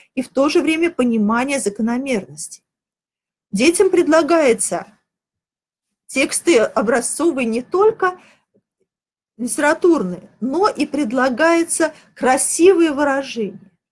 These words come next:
Очень важно, чтобы ребенок имел образец красивого высказывания. И тогда дается начало предложения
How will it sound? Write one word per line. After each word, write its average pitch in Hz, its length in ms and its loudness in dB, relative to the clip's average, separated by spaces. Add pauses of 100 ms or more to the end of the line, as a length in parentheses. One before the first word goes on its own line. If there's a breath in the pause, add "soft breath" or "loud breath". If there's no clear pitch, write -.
(220)
Очень 294 300 -4
важно, 370 320 2
чтобы 269 260 -4
ребенок 320 560 0
имел 285 380 -2
образец 247 640 0 (240 soft breath)
красивого 269 680 -2
высказывания. 220 1040 -4 (520)
И 277 80 -4
тогда 294 520 0
дается 285 640 -2
начало 339 560 0
предложения 262 840 -4